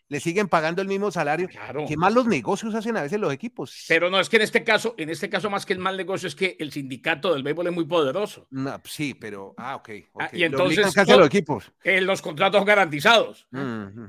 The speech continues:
Speaker 1: sí,
Speaker 2: No me
Speaker 1: pero
Speaker 2: deja
Speaker 1: qué,
Speaker 2: mentir, eh, Dani
Speaker 1: pero qué,
Speaker 2: Marulanda. O
Speaker 1: qué
Speaker 2: sea,
Speaker 1: cantidad de plata que se pierde en un jugador como Donaldson, que estuvo lesionado y que cuando estuvo en el campo tampoco rindió. Y fue el que, por el que sale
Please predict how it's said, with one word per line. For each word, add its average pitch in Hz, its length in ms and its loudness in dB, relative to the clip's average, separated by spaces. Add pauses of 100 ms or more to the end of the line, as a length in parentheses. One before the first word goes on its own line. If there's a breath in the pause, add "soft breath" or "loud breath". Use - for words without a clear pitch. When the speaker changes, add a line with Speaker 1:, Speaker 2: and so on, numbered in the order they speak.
Speaker 1:
sí, 117 260 -6
Speaker 2:
No 160 100 -2
me 170 80 -2
Speaker 1:
pero 196 80 6
Speaker 2:
deja 185 100 6
Speaker 1:
qué, 196 40 0
Speaker 2:
mentir, 170 380 -2
eh, 143 260 2
Dani 147 200 -4
Speaker 1:
pero 147 120 0
qué, 127 60 -6
Speaker 2:
Marulanda. 147 400 -4
O 143 140 -12
Speaker 1:
qué 175 80 -2
Speaker 2:
sea, 160 160 2
Speaker 1:
cantidad 131 540 -6
de 151 80 -2
plata 180 300 -2
que 156 120 -8
se 113 140 -4
pierde 135 280 -4
en 175 80 0
un 180 60 2
jugador 160 280 4
como 180 220 2
Donaldson, 147 380 2
que 120 80 -10
estuvo 165 320 2
lesionado 208 540 4
y 196 40 -2
que 165 140 -4
cuando 135 260 -4
estuvo 190 220 0
en 208 80 0
el 180 100 -4
campo 190 300 0
tampoco 175 360 0
rindió. 196 460 0 (500)
Y 220 140 0
fue 196 640 4
el 190 280 6
que, 190 140 4
por 170 300 4
el 160 160 2
que 151 160 0
sale 175 540 2